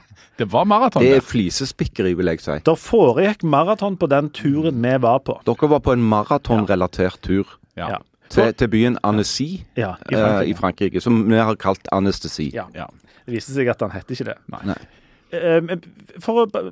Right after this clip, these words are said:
Speaker 3: bare, eh, gi et lite oppspill her. Vi, det foregikk jo maraton på den turen vi var på.
Speaker 1: Ja.
Speaker 3: Så var vi ved en inkurie, så havna vi på, når vi skulle gå bort der vi skulle begynne løypa,
Speaker 1: Ja.
Speaker 3: så,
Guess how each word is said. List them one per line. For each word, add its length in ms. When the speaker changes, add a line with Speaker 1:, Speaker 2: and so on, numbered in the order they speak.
Speaker 3:
bare, 280
eh, 240
gi 200
et 100
lite 160
oppspill 340
her. 120
Vi, 320
det 120
foregikk 400
jo 60
maraton 320
på 60
den 140
turen 220
vi 100
var 160
på. 120
Speaker 1:
Ja. 80
Speaker 3:
Så 180
var 160
vi 320
ved 160
en 180
inkurie, 440
så 640
havna 340
vi 160
på, 400
når 300
vi 60
skulle 200
gå 180
bort 180
der 120
vi 80
skulle 180
begynne 220
løypa, 320
Speaker 1:
Ja. 180
Speaker 3:
så, 480